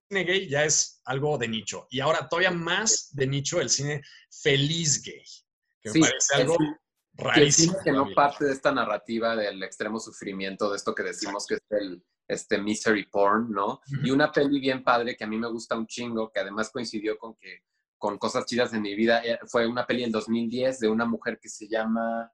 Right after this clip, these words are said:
Speaker 2: eh, ay, no me acuerdo cómo se llama esta mujer maravillosa, pero esta peli, eh,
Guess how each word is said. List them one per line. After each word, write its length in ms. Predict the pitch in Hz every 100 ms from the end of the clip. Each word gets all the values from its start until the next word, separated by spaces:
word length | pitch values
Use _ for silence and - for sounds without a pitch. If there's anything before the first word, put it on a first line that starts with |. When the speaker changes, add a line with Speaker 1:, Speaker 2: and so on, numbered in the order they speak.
| _ _ _ _ _
Speaker 2:
eh, 360 | 110 107 104 -
ay, 220 | 120 127
no 80 | 131
me 80 | 131
acuerdo 200 | 123 120
cómo 120 | 127
se 200 | 120 -
llama 260 | 110 110 110
esta 180 | 113 117
mujer 220 | 110 113
maravillosa, 500 | 113 101 101 104 113
pero 140 | 107 107
esta 220 | - 110
peli, 280 | 110 107 110
eh, 100 | -